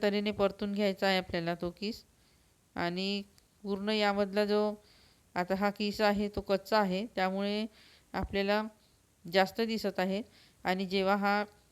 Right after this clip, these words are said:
पूर्ण शिजण्याच्या स्टेजवर येईल, तेव्हा तो आपला अर्धा होईल. तर, अ, हे बघा, आता पाच ते दहा मिनटं मी याला चांगला सारखा परतवत आहे. तर हा परतून, परतून पूर्ण आता,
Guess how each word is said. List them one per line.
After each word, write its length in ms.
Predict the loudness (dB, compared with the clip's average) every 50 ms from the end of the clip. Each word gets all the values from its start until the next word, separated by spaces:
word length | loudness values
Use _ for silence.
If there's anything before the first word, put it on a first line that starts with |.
| _ _ -10
पूर्ण 220 | -8 -4 -4 -4
शिजण्याच्या 520 | -4 -2 -4 -4 -2 -2 -4 -2 -2 -2 -4
स्टेजवर 480 | -4 -2 -2 -2 -2 0 -2 -2 0
येईल, 200 | 0 0 -2 -2 -6 -10 -14 -20 -20 -20 -20 _ _ -2
तेव्हा 200 | 2 2 2 2
तो 140 | 2 2
आपला 320 | 2 2 2 2 2 4 4
अर्धा 220 | 2 4 4 4
होईल. 340 | 4 4 2 0 0 -2 -4 -8 -12 _ _ _ _ _ _ _ _
तर, 360 | -2 -2 0 0 0 0 0
अ, 40 | -2 -4 -8 _ _ _ _ _ _ _ _ _ _ _ _ _ -6
हे 80 | -4 0
बघा, 300 | 0 0 0 0 -2 -4 -6 _ _ _ _ _ _ _ _ _ _ _ _ _ _ _ _ _ _ _ _ _ _ _ _ _ _ _ _ _ _ _ _ _ _ _ _ -16
आता 140 | -8 -8 -6
पाच 360 | -2 0 0 0 0 -2 -4
ते 80 | -2 0
दहा 220 | 2 2 2 2
मिनटं 300 | 0 -2 -4 -2 -2 -2
मी 300 | 0 0 -2 -2 -2 0
याला 300 | 0 0 2 2 0 -2 -4 -8 -16 -20 -20 -20 _ _ 0
चांगला 300 | 0 0 2 2 0 0 0 -4 -12 -14
सारखा 400 | 0 4 4 4 4 4 -2 -4
परतवत 540 | 0 2 0 0 2 2 2 2 2 2 2
आहे. 240 | 2 2 0 -2 -4 -6 _ -20 -20 -20 -20 -20 -20 -20 -16 -4 -4
तर 100 | -2 -2
हा 140 | 0 -2 0
परतून, 480 | 2 4 2 2 2 -2 -6 -6 -4
परतून 400 | -2 0 0 0 0 -4 -6 -6
पूर्ण 320 | -4 -4 -4 -4 -2 -2 0
आता, 300 | 0 0 0 -2 -4